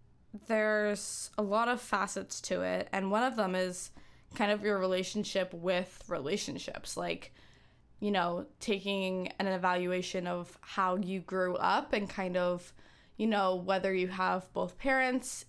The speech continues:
in your life, were your parents married your whole life? Um, you know, were they divorced at a young age? Did you, or, you know, did your parents divorce at the age of ten? Like, there's so many different situations that can kind of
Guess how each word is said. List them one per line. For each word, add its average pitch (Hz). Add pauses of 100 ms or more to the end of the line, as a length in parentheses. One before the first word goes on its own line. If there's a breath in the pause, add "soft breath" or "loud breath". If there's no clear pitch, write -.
in 220
your 220
life, 214 (560 soft breath)
were 185
your 185
parents 180
married 220
your 208
whole 202
life? 190
Um, 180 (880 soft breath)
you 190
know, 175
were 190
they 185
divorced 190
at 220
a 220
young 208
age? 190
Did 170
you, 110
or, - (160)
you 185
know, 170
did 170
your 175
parents 175
divorce 190
at 185
the -
age 175
of -
ten? 214
Like, 180 (220 loud breath)
there's 226
so 262
many 269
different 277
situations 190
that 196
can 190
kind 185
of 175